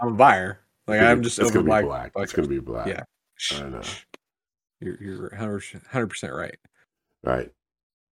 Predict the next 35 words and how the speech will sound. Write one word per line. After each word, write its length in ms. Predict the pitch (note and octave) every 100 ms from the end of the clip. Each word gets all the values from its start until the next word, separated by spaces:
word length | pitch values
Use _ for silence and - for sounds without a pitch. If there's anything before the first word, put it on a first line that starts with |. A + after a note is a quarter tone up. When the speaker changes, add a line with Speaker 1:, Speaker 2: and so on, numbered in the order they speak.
| _
Speaker 2:
And 120 | G#2+ G2
then 760 | G2 G2 F#2+ F#2+ F#2+ G2+ G#2+ - _ _ _ _ -
there's 220 | D#4+ G4+
a 80 | F#4
bunch 200 | A3+ A3
of 120 | F3+
little 240 | C3 B2+ A2+
promos 500 | - A2 G2+ G2+ F#2
here 240 | F#2+ F2
and 160 | E2 D#2+
there, 260 | D2+ C#2+ D2
you 100 | D#2
know, 180 | D#2
Lio 220 | F2 A2 G2
Rush 180 | F#2
had 100 | F2+
a 60 | F2+
promo, 1000 | - E2+ E2 D#2+ D#2+ D#2+ D#2 D#2 D2+ D2+
whatever. 760 | D#2 D2+ D2 C#2+ C#2+ C#2 C#2+ - _ - -
They're 120 | E2+ E2+
all 120 | E2+
gonna 160 | E2+
be 100 | D#2+
in 60 | D#2+
the 60 | D2+
Battle 280 | D2 D2
Royal, 500 | D2 D2 D2 D2 D2
and 120 | D2 C#2+
Dante 300 | D#2 E2 D#2+
Martin's 420 | D2+ D2+ D2 C#2+
part 260 | - D2+
of 80 | D2+
Team 260 | D2 D#2 D2+
Taz, 540 | D#2 C#2+ C#2+ C#2 C2+
yay. 640 | D2 C#2+ C#2 C#2 C2+ C2+